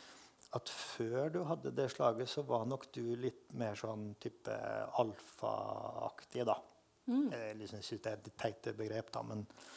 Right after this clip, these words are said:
Speaker 1: men liksom alfamannaktig type,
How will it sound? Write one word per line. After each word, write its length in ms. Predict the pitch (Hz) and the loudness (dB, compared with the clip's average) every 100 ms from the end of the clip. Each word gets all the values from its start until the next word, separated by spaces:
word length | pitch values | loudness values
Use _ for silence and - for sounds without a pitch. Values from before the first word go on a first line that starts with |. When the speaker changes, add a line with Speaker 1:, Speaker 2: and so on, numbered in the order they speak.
| - - - - - - - | -14 -14 -16 -18 -20 -20 -6
Speaker 1:
men 100 | 127 | -4
liksom 180 | 113 - | -4 4
alfamannaktig 2000 | 127 - - 104 101 98 101 104 - - - - 123 104 104 107 - - - 107 | 4 4 4 4 4 2 -2 -4 -12 -20 -20 -4 4 4 2 -4 -6 -8 -10 -4
type, 380 | 120 110 - | -2 -2 -2